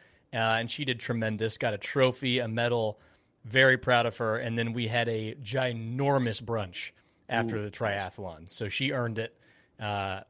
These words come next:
Speaker 1: very
Speaker 2: She got,
Speaker 1: proud.
Speaker 2: she got a medal and a trophy
Speaker 1: So
Speaker 2: for
Speaker 1: it was a
Speaker 2: third place?
Speaker 1: participation medal.
Speaker 2: Okay.
Speaker 1: Everyone got, like, the finishing medal,
Speaker 2: Nice.
Speaker 1: uh, which for a triathlon, I'm all for participation medal because that
Speaker 2: It's fair.
Speaker 1: is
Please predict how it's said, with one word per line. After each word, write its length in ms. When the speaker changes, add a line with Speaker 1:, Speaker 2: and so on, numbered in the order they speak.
Speaker 1:
very 340
Speaker 2:
She 60
got, 140
Speaker 1:
proud. 260
Speaker 2:
she 120
got 100
a 60
medal 500
and 280
a 40
trophy 540
Speaker 1:
So 160
Speaker 2:
for 40
Speaker 1:
it 40
was 100
a 40
Speaker 2:
third 100
place? 100
Speaker 1:
participation 880
medal. 400
Speaker 2:
Okay. 180
Speaker 1:
Everyone 340
got, 280
like, 200
the 80
finishing 500
medal, 340
Speaker 2:
Nice. 300
Speaker 1:
uh, 40
which 220
for 160
a 40
triathlon, 580
I'm 180
all 180
for 160
participation 720
medal 240
because 560
that 200
Speaker 2:
It's 20
fair. 140
Speaker 1:
is 120